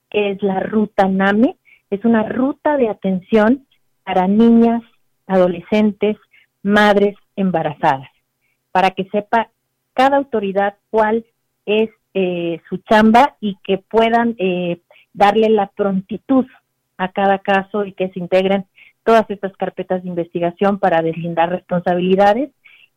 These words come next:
Eh, aquí vemos la de-, desagregación de edades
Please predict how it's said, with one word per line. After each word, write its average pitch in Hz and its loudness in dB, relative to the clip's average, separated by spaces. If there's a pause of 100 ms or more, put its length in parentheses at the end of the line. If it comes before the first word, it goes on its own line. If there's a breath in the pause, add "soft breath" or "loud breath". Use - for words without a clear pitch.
Eh, 170 -4
aquí 175 0
vemos 190 4 (160)
la 180 4
de-, 175 0
desagregación 190 -2
de 190 0
edades 202 0